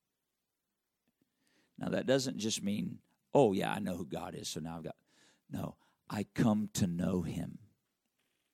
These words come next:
And as I fellowship him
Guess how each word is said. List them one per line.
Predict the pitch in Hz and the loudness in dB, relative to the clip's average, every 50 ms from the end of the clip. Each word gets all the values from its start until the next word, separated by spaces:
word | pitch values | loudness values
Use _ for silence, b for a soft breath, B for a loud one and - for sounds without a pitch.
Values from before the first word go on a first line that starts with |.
| _ _ _ _ _ _ _ B B B B B B B B B B B _ - | _ _ _ _ _ _ _ B B B B B B B B B B B _ 2
And | - 120 120 | 4 6 8
as | 113 101 107 | 8 8 8
I | 113 101 104 87 - _ _ - | 8 8 6 4 0 _ _ -8
fellowship | - - - - 143 151 165 165 151 143 135 120 - - - - 101 110 - - | -6 -4 0 6 8 8 10 10 10 10 8 8 6 4 4 4 2 0 0 -4
him | - 98 85 - - - | -4 -2 -2 -4 -4 -8